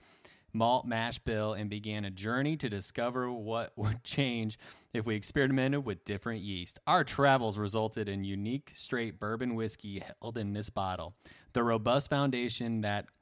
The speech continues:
is our flagship high malt mash bill anchors the heady complexities from a unique yeast. The results is a, uh, is a thirty barrel small batch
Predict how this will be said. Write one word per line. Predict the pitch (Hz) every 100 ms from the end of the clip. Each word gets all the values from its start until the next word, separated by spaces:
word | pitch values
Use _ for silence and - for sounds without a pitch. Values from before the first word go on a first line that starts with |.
| -
is | 113
our | 107
flagship | 95 131 127 120 - 107 -
high | - - 110 110
malt | 107 107 101
mash | 98 131 160 -
bill | 110 107 -
anchors | 180 175 117 110 113 - - -
the | 107
heady | 92 - 143 151
complexities | - 127 - 131 - 117 110 104 -
from | - 110 104
a |
unique | 98 98 98 101 123 - -
yeast. | 98 101 85 - - - - - -
The |
results | 101 98 110 131 143 - -
is | 101
a, | 104 85 - _ _
uh, | 104 95 85 80 -
is | 101
a | 98
thirty | - 120 123 123
barrel | 117 110 110 110
small | - 120 107 107
batch | 104 101 101 -